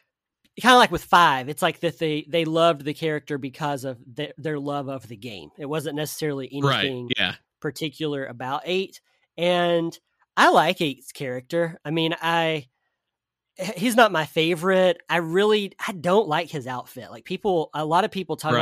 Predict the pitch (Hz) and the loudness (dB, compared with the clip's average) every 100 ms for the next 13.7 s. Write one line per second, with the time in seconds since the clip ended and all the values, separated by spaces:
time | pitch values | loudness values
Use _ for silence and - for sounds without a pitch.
0 | 110 113 - - 147 160 180 180 214 214 | 0 -2 -6 -8 -4 -2 0 0 2 2
1 | 185 - 139 190 320 - 233 339 302 151 | -2 -8 -10 -6 -4 -2 0 0 0 0
2 | 170 170 143 120 110 147 143 117 107 107 | -2 -4 -8 -10 -8 -6 -6 -8 -12 -14
3 | 101 - - _ _ _ _ _ _ 131 | -14 -18 -20 _ _ _ _ _ _ -2
4 | 131 - 117 113 113 - - 135 147 175 | -2 0 0 0 -4 -8 -2 2 2 2
5 | 170 160 165 160 - - 175 220 220 185 | 0 0 0 -4 -4 -4 0 0 0 -2
6 | 151 - 123 123 147 139 120 117 110 - | -4 -2 0 2 0 0 0 -2 -4 -2
7 | 113 117 120 123 110 98 104 104 131 139 | 0 2 2 0 2 0 2 2 2 0
8 | 135 127 120 143 - 127 131 135 131 131 | 0 0 0 -2 0 0 0 -2 -2 -2
9 | 123 - 117 101 98 107 123 127 123 131 | -2 -2 -2 -2 0 2 2 2 0 0
10 | 135 - 127 127 127 131 135 117 113 120 | -2 -2 0 0 0 0 0 0 0 -2
11 | - 113 107 131 147 156 165 156 - 160 | -2 0 2 4 2 2 0 -2 -2 -2
12 | 151 151 156 135 143 151 165 151 _ _ | 0 -2 0 0 0 0 0 -4 _ _
13 | _ - 131 123 - - 143 | _ 0 0 0 -2 -2 -2